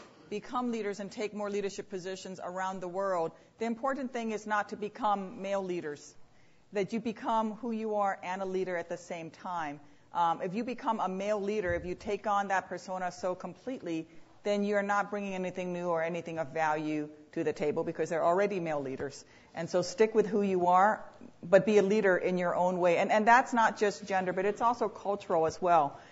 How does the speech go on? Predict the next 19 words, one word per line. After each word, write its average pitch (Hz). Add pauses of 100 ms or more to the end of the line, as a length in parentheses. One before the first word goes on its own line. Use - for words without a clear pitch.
(160)
And, 185
and 190
I 185
find 208
that 190
we're 185
all 190
more 185
successful 180
when 170
there 165
are 165
many 180
different 165
viewpoints 165
than 160
a -
single 156
one. 131